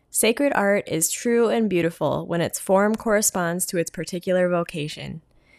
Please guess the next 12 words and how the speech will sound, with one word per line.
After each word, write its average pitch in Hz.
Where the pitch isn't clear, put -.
evoking 214
and 233
glorifying 175
in 160
faith 175
and 190
adoration 160
the 156
transcendent 185
mystery 165
of 160
God, 113